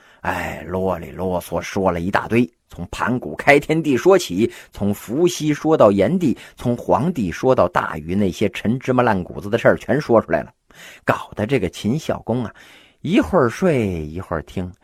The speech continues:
心里边那是烦透了呀，根本就听不下去。秦孝公心想，“呵，你跟我这上历史课呢？啊，你说的那些事儿对我秦国有帮助吗？啊，没有，你啰嗦个鬼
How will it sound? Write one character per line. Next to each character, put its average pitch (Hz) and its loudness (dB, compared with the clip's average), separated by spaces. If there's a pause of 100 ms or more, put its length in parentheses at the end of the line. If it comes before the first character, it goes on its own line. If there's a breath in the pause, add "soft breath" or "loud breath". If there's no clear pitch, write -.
(220 soft breath)
心 104 -6
里 82 -16
边 82 -8
那 92 -8
是 - -12
烦 82 -6
透 151 -2
了 - -16
呀， - -20 (360)
根 226 6
本 - -12
就 110 -2
听 226 -2
不 214 4
下 196 6
去。 247 -6 (1080)
秦 131 2
孝 80 -2
公 95 -4
心 90 -4
想 - -14 (300)
，“呵， 233 -12 (800 loud breath)
你 104 -2
跟 135 0
我 98 -2
这 82 -6
上 110 -2
历 120 0
史 - -10
课 123 0
呢？ 95 -6 (200)
啊， 117 -4 (400 soft breath)
你 127 8
说 214 8
的 185 6
那 147 6
些 160 2
事 165 0
儿 123 4
对 143 2
我 85 2
秦 127 -6
国 139 2
有 101 0
帮 123 -4
助 120 -8
吗？ 104 -12 (200)
啊， 143 0 (460 loud breath)
没 180 8
有， 120 2
你 131 4
啰 127 8
嗦 120 -2
个 104 0
鬼 95 -2